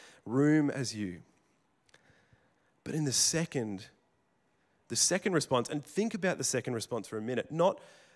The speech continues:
three to four weeks ago, Peter, this man that we're talking about, denied he ever knew Jesus, not once, not twice, but three times.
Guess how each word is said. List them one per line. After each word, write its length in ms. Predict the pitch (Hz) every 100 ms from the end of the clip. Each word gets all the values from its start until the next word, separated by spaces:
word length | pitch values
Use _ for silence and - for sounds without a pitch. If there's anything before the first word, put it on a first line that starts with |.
| _ _ -
three 320 | - 175 180
to 60 |
four 320 | 160 - 165 143
weeks 320 | 147 - 143
ago, 420 | 123 110 101 101 - _ _ _ _
Peter, 340 | 156 185 147
this 240 | 110 131 135
man 280 | 143 143 135
that 100 | 127
we're 80 |
talking 400 | 117 123 117 117
about, 400 | 110 101 98 98 - _ _ _ -
denied 380 | 139 151 160
he 160 | 151 139
ever 240 | 147 143 143
knew 300 | 135 139 131
Jesus, 440 | 120 110 98 95
not 200 | 123 -
once, 280 | 147 139 -
not 180 | 131 -
twice, 360 | - 123 123
but 220 | - 113
three 340 | - 120 127 120
times. 760 | - 113 104 - - - -